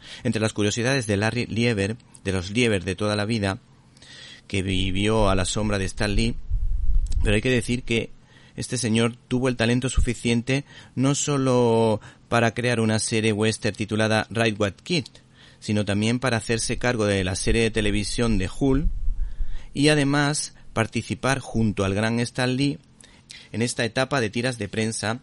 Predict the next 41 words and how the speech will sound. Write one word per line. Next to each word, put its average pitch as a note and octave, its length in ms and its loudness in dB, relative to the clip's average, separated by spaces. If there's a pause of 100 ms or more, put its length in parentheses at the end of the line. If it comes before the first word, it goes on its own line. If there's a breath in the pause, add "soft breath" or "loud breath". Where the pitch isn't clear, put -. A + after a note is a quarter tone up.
(100)
que A2+ 80 -4
les G2 140 -8
estamos A#2 400 -6
presentando. E2+ 680 -10 (420 loud breath)
Yo D3 120 0
me D3+ 80 -2
he D#3 40 0
leído D3 220 0
la C#3 60 2
aventura B2 440 0
que A2+ 120 -6
cuenta C3+ 340 -2
cómo B2 180 -2
el A#2+ 60 0
Doctor A#2 340 -2
Octopus C3+ 580 -4
se A#2+ 100 -4
enamora A2+ 360 0
de A2+ 100 -2
la G#2+ 160 -4
tía A#2 180 0
May, A2 300 0 (320 loud breath)
que B2 100 0
me C3+ 80 2
ha B2+ 40 -2
parecido C3 420 0
realmente, A#2+ 760 -2 (280 loud breath)
eh, G#2 120 -4
divertida, C3+ 800 0
original A2+ 640 0
y B2 80 -4
sugerente. F2+ 600 -4
Por G#2 220 -4
cierto, A#2 420 -4 (440 loud breath)
la G2+ 160 -2
última A2+ 360 0
parte B2+ 300 -2
de G#2 80 -6
este G#2+ 640 -2
lujoso G#2+ 400 -4
ejemplar B2+ 600 -2